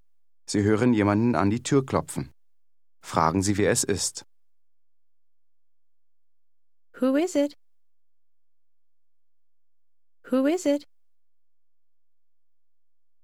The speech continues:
Speaker 1: Es ist der Geschäftsmann, den Sie erwarteten. Was sagen Sie, wenn Sie die Tür öffnen?
Speaker 2: Come in. Come in, please.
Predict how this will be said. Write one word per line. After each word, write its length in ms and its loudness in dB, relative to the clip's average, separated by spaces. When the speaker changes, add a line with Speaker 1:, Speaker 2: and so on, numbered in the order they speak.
Speaker 1:
Es 100 -4
ist 180 -2
der 80 2
Geschäftsmann, 600 0
den 180 2
Sie 100 0
erwarteten. 720 0
Was 200 0
sagen 320 2
Sie, 180 -2
wenn 140 2
Sie 100 -2
die 120 -12
Tür 200 2
öffnen? 440 -2
Speaker 2:
Come 300 2
in. 400 0
Come 220 0
in, 260 2
please. 540 -2